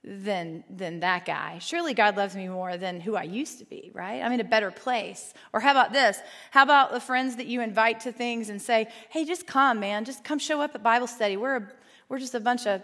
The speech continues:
hooligans. We just hang around and talk about Jesus, and we're cool." And, "No, no, no, I haven't, I haven't been in church in a long time. I don't even own a Bible." You know, I, I don't even, I don't, I don't, I mean, that's good for you. Guys,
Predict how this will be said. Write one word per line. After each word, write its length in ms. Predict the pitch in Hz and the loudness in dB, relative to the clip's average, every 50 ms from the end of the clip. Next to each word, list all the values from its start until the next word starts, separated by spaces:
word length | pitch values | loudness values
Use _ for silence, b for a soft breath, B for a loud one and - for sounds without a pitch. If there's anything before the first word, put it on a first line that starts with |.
| - - | -10 -8
hooligans. 480 | 226 247 247 240 226 190 202 190 180 180 | -6 -4 -4 -4 -4 -4 -6 -8 -8 -8
We 180 | 185 202 220 208 | -8 -8 -6 -6
just 220 | 220 226 214 - | -6 -8 -8 -8
hang 180 | - 226 220 214 | -8 -8 -6 -2
around 280 | 208 202 208 214 202 | 0 0 0 0 0
and 80 | 190 185 | -2 -4
talk 200 | - 208 196 - | -4 -4 -4 -2
about 240 | 202 202 196 190 180 | -2 -2 -2 -2 -2
Jesus, 340 | 196 208 202 202 185 - | -6 -6 -6 -8 -10 -12
and 100 | 190 190 | -10 -6
we're 120 | 190 220 226 | -6 -6 -6
cool." 320 | 226 - 247 233 220 208 | -6 -4 -4 -2 -2 -2
And, 120 | 190 180 170 B B B B B | -2 -4 -6 B B B B B
"No, 260 | 208 214 208 208 208 | 0 2 4 4 4
no, 160 | 202 196 196 | 4 2 -2
no, 220 | 196 190 180 180 180 | -2 -2 -2 -2 0
I 160 | 180 180 196 | 0 -2 -2
haven't, 300 | 185 202 190 185 180 - | -2 -6 -8 -8 -8 -10
I 120 | - 190 202 | -10 -6 -6
haven't 220 | 208 190 180 170 | -6 -6 -6 -8
been 220 | 175 175 175 170 | -8 -8 -8 -8
in 80 | 170 165 | -10 -12
church 280 | - 190 180 175 - 175 | -10 -12 -12 -12 -12 -14
in 60 | 170 | -14
a 60 | 160 | -12
long 240 | 160 170 165 170 165 | -10 -10 -10 -10 -10
time. 260 | - 175 175 170 _ _ _ _ _ b b b b b b b b | -14 -16 -20 -20 _ _ _ _ _ b b b b b b b b
I 60 | - 233 | 0 2
don't 100 | 269 277 | 2 2
even 180 | 240 202 175 - | 0 0 -4 -6
own 200 | 165 175 185 190 | -8 -8 -8 -8
a 40 | 165 | -10
Bible." 400 | - - 160 170 160 - 170 - _ _ _ _ _ _ _ _ _ _ _ _ _ _ - | -12 -14 -16 -16 -18 -20 -20 -20 _ _ _ _ _ _ _ _ _ _ _ _ _ _ -8
You 80 | 202 | -2
know, 80 | 196 196 | 0 2
I, 200 | 190 196 - - | 2 2 2 2
I 40 | 233 | 0
don't 120 | 240 240 | 0 0
even, 320 | 220 208 190 180 175 170 | -2 -2 -4 -6 -8 -4
I 140 | - 180 220 | 0 0 2
don't, 240 | 240 233 214 190 - - - | 2 2 0 -2 -6 -10 -8
I 120 | - 214 | -6 -4
don't, 200 | 220 220 202 185 | -4 -4 -4 -4
I 60 | - 226 | -4 -4
mean, 120 | 226 220 | -2 0
that's 220 | 233 262 254 240 | 0 -2 -2 -4
good 240 | - - 294 285 240 | -8 -8 -8 -8 -6
for 100 | - 196 | -8 -10
you. 540 | 190 180 185 214 226 196 180 - - - 165 - _ _ _ _ _ _ _ _ _ _ _ _ _ _ _ _ b b b b b b b _ _ _ _ 208 | -8 -6 -6 -4 -4 -4 -6 -6 -10 -12 -14 -20 _ _ _ _ _ _ _ _ _ _ _ _ _ _ _ _ b b b b b b b _ _ _ _ -8
Guys, 500 | 214 214 208 214 226 240 240 - - | -6 -6 -4 -4 -6 -6 -8 -10 -14